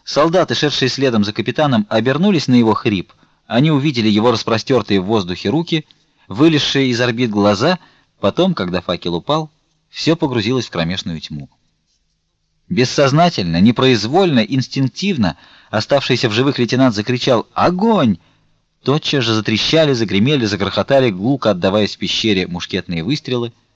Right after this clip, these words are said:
Со сводов начали падать обломки огромной величины. Пещера на мгновение осветилась вспышками выстрелов,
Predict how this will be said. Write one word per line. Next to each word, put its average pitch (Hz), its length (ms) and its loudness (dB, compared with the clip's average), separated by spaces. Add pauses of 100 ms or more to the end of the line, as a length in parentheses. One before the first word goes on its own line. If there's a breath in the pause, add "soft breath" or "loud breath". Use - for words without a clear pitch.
(180)
Со - 220 0
сводов 143 420 2
начали 113 340 2
падать 101 480 0
обломки 95 580 -2
огромной 101 440 0
величины. 87 520 -6 (840)
Пещера 185 440 2
на 160 80 4
мгновение 147 460 2
осветилась 127 600 0
вспышками 113 580 0
выстрелов, 139 520 -2